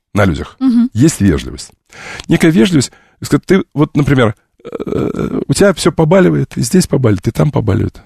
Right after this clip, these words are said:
Speaker 1: и где-то там и в ухе стреляет, понимаешь что? И зубы-то давно не это самое.
Speaker 2: Не свои.
Speaker 1: Нет, нет, зубы, зубы, зубы, надо бы давно уже сходить, но ты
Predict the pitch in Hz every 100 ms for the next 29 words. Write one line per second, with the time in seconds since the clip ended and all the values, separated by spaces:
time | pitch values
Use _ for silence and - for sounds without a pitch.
0 | - 135 127 117 127 110 101 110 113 127
1 | 175 - - 135 123 107 - _ - 175
2 | - 90 - - - - _ 160 147 202
3 | - 147 139 143 127 117 110 92 95 -
4 | 87 80 76 85 - - - 254 254 247
5 | 247 - 135 147 151 139 170 151 170 147
6 | 147 151 143 131 123 135 123 120 123 143
7 | 117 104 - 165 156 117 117 131